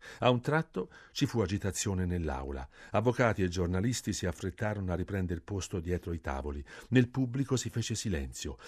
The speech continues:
Vennero spente le sigarette e un uomo con un camice nero annunciò: "La corte." Uno dopo l'altro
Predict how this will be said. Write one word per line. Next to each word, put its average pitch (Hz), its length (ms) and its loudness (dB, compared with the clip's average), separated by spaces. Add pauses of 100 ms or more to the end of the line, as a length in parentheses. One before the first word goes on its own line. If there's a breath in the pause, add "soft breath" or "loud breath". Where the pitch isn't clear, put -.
(120)
Vennero 104 280 2
spente 107 400 -2
le 107 80 -2
sigarette 90 680 -4
e 87 60 0
un 107 120 4
uomo 104 380 0
con 90 180 -2
un 90 140 0
camice 90 420 0
nero 85 280 2
annunciò: 92 540 0 (600)
"La 98 240 8
corte." 80 680 6 (1160)
Uno 147 260 8
dopo 127 260 4
l'altro 110 680 2